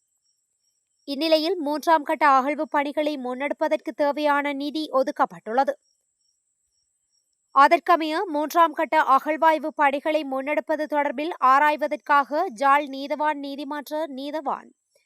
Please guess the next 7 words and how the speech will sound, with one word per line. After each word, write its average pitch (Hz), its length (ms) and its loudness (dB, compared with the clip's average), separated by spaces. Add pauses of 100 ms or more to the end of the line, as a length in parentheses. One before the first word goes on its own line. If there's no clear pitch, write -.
(200)
எஸ் 302 260 0
லெனின்குமார், 320 760 -2
சட்ட 277 320 0
வைத்திய 302 460 2
அதிகாரி 285 540 2
செல்லையா 294 640 0
பிரணவன், 302 480 -6